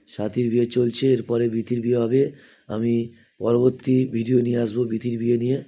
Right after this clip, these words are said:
আমি এখন সাথীর বিয়ের ভিডিওটা দেখাচ্ছি সবাইকে, দেখতে থাকুন। হস্তবন্ধন শুরু হচ্ছে, হাতের উপর হাত আছে, ঠাকুরমশাই পানের পাতা দিল,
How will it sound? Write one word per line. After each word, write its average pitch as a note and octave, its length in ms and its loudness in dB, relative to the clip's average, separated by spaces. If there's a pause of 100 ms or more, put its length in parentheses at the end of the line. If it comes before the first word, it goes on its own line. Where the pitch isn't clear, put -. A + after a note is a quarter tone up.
(380)
আমি A2 140 -4
এখন A2+ 180 -4
সাথীর A2+ 440 -6
বিয়ের A#2+ 260 -2
ভিডিওটা A2+ 360 -4
দেখাচ্ছি A#2+ 560 -4 (420)
সবাইকে, A#2+ 540 -2 (880)
দেখতে A#2+ 280 2
থাকুন। C3 360 0 (320)
হস্তবন্ধন A#2+ 720 -2 (220)
শুরু A2+ 260 0
হচ্ছে, B2 460 0 (280)
হাতের G#2 240 -4
উপর A#2 160 0
হাত G#2+ 200 -2
আছে, B2 240 0
ঠাকুরমশাই A2+ 480 -4
পানের A2+ 320 -6
পাতা G#2+ 260 -4
দিল, A#2 280 0